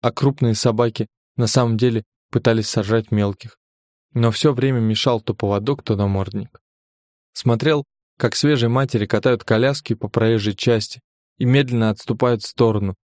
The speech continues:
давая дорогу какой-нибудь медленной дворовой машине.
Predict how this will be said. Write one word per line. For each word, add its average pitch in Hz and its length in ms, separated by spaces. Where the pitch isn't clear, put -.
давая 113 280
дорогу 110 440
какой-нибудь - 420
медленной 110 420
дворовой 107 420
машине. 104 560